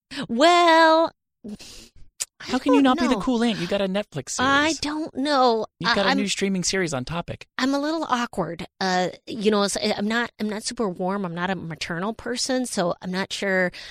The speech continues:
Speaker 1: I try to give good gifts and stuff like that, but I'm worried I'm a little, uh, I'm a little weird.
Speaker 2: Oh.
Speaker 1: Uh, where, in a way that isn't like, "Oh, she's tons of fun." It's like, "Oh,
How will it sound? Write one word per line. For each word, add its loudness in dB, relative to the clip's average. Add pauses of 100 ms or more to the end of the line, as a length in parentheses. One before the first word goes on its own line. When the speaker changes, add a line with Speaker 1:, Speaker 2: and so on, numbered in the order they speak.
(340)
Speaker 1:
I -6
try 0
to 2
give 0
good 0
gifts 0
and -6
stuff -8
like -8
that, -4
but -6
I'm -4
worried -2
I'm -4
a -6
little, -4 (400)
uh, -6 (240)
I'm -12
a -6
little -4
weird. -6 (140)
Speaker 2:
Oh. 0
Speaker 1:
Uh, -6
where, 0
in 0
a 2
way 4
that -4
isn't -2
like, -6
"Oh, 6
she's 4
tons 4
of -4
fun." 8
It's 2
like, 4 (840)
"Oh, -6